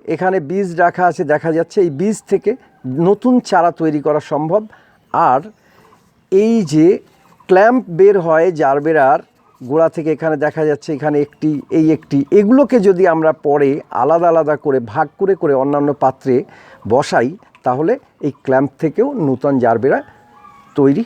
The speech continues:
হয় বা সেই গাছগুলো খুব ভালো হয়। তো আসুন এবার আমরা পটিং করব।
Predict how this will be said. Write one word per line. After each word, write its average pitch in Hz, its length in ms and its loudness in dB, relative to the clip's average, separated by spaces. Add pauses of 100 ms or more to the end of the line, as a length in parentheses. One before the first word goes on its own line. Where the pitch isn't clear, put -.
হয় 196 200 2
বা 247 60 0 (100)
সেই 143 200 -2
গাছগুলো 117 300 -2 (100)
খুব 220 100 -6 (120)
ভালো 120 280 2
হয়। 95 180 -6 (720)
তো 170 60 2 (220)
আসুন 240 200 -2 (160)
এবার 156 140 2 (100)
আমরা 147 160 0 (260)
পটিং 117 240 -6 (100)
করব। 64 160 -18